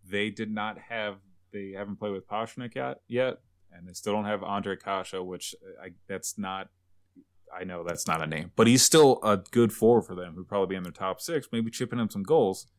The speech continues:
They didn't have those two guys. They haven't been scoring.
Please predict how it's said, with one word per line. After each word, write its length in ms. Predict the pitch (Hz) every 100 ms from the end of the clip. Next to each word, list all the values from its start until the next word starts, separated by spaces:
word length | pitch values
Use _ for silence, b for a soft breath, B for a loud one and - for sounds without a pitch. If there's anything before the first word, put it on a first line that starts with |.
| _ _ _ _ _ _ _ _ -
They 80 | 117
didn't 160 | 127
have 140 | 120 127
those 200 | 123 113
two 140 | 117
guys. 500 | 101 95 95 90 - _ -
They 80 |
haven't 160 | 107 120
been 120 | 107
scoring. 520 | - - 113 90 87